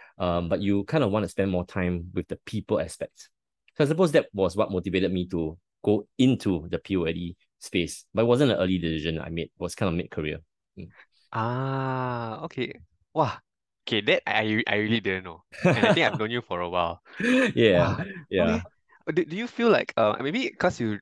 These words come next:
Speaker 2: you did share that, you know, a lot about it was about the journey.
Speaker 1: Yeah.
Speaker 2: Um, could you share a bit more about your journey from, you know, that space into
Speaker 1: Mm.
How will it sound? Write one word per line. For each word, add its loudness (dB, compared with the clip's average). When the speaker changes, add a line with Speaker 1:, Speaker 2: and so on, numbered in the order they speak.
Speaker 2:
you -12
did 0
share 2
that, -4
you -18
know, -8
a 0
lot 4
about 0
it -4
was -10
about -6
the -6
journey. -8
Speaker 1:
Yeah. 0
Speaker 2:
Um, -10
could -6
you -6
share 2
a 2
bit -2
more 0
about 0
your -2
journey -6
from, -10
you -18
know, -10
that -2
space -2
into -12
Speaker 1:
Mm. -12